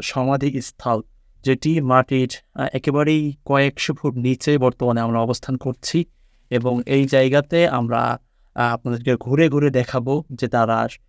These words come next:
আজ থেকে হাজার বছর পূর্বে তারা কিভাবে তাদের সাম্রাজ্যের মানুষগুলোর তারা সমাধি দিত, তারা কিভাবে তাদেরকে,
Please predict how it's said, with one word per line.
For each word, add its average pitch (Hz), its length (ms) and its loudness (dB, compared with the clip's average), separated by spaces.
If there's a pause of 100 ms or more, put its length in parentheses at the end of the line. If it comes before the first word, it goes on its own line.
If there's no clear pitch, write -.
(240)
আজ 143 180 0
থেকে 147 260 2
হাজার 127 340 2
বছর 127 300 -2
পূর্বে 131 440 0
তারা 113 220 0
কিভাবে 143 480 0
তাদের 120 320 0
সাম্রাজ্যের 123 680 -2 (460)
মানুষগুলোর 131 640 2
তারা 117 240 0
সমাধি 135 500 0
দিত, 120 260 -2
তারা 117 400 0
কিভাবে 127 480 0
তাদেরকে, 117 520 -2